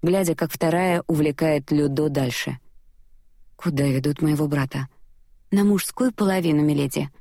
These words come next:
Девушка толкнула створку, приглашая войти, но я продолжала растерянно смотреть ему вслед.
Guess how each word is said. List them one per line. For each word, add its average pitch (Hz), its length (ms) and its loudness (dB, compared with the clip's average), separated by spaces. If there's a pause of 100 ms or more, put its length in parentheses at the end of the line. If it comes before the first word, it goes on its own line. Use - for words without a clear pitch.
(240)
Девушка 190 400 -2
толкнула 151 480 0
створку, 196 540 -2
приглашая 147 560 -2
войти, 135 440 0 (360)
но 180 100 4
я 175 220 2
продолжала 160 640 0
растерянно 160 540 2
смотреть 156 520 0
ему 151 160 2
вслед. 135 340 -4